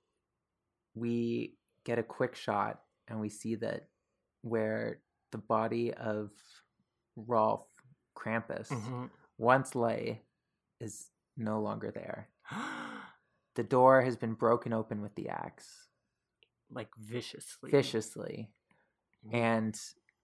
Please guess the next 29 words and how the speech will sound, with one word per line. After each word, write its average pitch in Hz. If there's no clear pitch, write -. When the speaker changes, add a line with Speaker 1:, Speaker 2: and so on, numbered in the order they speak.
Speaker 1:
we 110
don't 110
know 107
where 107
he -
is. -
Speaker 2:
We 120
get 127
the 120
sense 131
that 123
Ra-, 131
Rolf 123
hasn't 127
just -
snapped. 131
He's -
supernaturally 156
possessed. 180
<laughs> -
Speaker 1:
So 127
Noelle 131
and 127
P 120
J 110
Speaker 2:
Mm-hmm. 117
Speaker 1:
go 117
off. 107
They 110